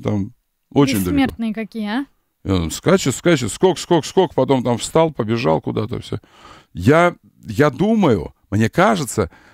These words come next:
Speaker 1: э, что с-, сама страховка, она требует некой, э, ну, ее пока законтришь, запре-, закрепишь.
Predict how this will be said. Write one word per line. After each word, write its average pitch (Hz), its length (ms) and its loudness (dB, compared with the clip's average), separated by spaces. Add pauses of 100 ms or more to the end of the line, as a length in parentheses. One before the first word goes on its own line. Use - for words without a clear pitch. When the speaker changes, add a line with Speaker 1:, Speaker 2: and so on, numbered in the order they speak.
(180)
Speaker 1:
э, 113 360 -2
что 110 340 -2
с-, 120 240 -6
сама 143 240 4
страховка, 139 560 2
она 127 160 4
требует 147 340 2
некой, 139 300 4 (400)
э, 117 480 4
ну, 165 140 4
ее 120 160 6
пока 131 260 2
законтришь, 135 640 0
запре-, 127 400 -2
закрепишь. 135 680 0